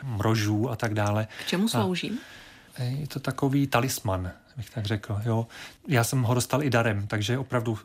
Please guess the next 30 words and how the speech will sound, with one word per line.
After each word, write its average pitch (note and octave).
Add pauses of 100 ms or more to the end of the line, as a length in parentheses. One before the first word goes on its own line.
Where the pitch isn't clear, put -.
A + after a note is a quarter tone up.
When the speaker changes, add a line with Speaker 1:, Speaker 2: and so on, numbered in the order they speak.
Speaker 1:
je B2+
to C#3
fenomén A#2
v F#2
Grónsku G#2+
a A#2 (220)
když A#2+
tam C#3
odtud B2
budete A#2+
odjíždět A#2
jako A#2+
turista, A2+
tak -
určitě A#2
budete G#2+
mít A2+
nějaký G#2+
tupilak G#2+
v -
kapse. - (140)
To B2+
je A2+
nutnost. -
Speaker 2:
Kajak D#3
je B2
větší. D#3 (680)
Speaker 1:
No B2+
ale A#2+
kajak B2